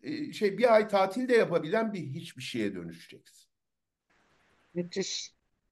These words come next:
Speaker 1: Şimdi bu büyük bir çoğunluğun bu travma karşısında, bu kimliksizlik karşısında ben Tom amcalaşma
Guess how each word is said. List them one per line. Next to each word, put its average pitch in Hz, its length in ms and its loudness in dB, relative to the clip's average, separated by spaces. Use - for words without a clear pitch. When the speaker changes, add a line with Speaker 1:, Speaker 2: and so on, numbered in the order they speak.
Speaker 1:
Şimdi 262 440 -4
bu 320 400 -2
büyük 330 360 2
bir 285 140 -8
çoğunluğun 170 760 4
bu 294 120 -4
travma 190 460 2
karşısında, 113 760 -4
bu - 260 -8
kimliksizlik 165 1080 -6
karşısında 101 800 -4
ben 247 360 0
Tom 254 200 4
amcalaşma 127 920 2